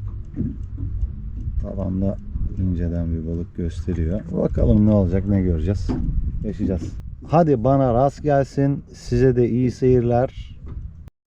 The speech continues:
Arkadaşlar, şimdi kalamarımızı taktık. Dünden yakaladığım bir kalamarım vardı, ölü. İçine de bir köpük sıkıştırdım. Ee, onu öylece aşağıya doğru saldım.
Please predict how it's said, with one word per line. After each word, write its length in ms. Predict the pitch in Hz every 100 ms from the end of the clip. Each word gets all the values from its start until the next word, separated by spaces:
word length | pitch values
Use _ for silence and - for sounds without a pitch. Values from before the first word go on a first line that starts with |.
| - - - - - - - - -
Arkadaşlar, 640 | 170 147 170 156 127 185 170 - - -
şimdi 380 | - - 160 170 - - - - - - - - - - - - -
kalamarımızı 680 | 151 165 160 151 147 131 117 -
taktık. 440 | - 156 - 165 -
Dünden 260 | 147 147
yakaladığım 600 | 143 135 - 120 113 120
bir 40 | 113
kalamarım 560 | 135 131 131 127 123
vardı, 260 | 117 107 117
ölü. 360 | 143 135 131 160 160
İçine 360 | - 143 123
de 200 | 113 110 -
bir 280 | 123 123
köpük 500 | - - 120 123 123
sıkıştırdım. 600 | - - - - 107 123
Ee, 1400 | - - - 104 - - - 107 - - - - - -
onu 260 | 147 123 -
öylece 420 | 170 127 104 104 131
aşağıya 460 | 101 - 101 135
doğru 280 | 104 101 127 - 101
saldım. 460 | - 123 104 127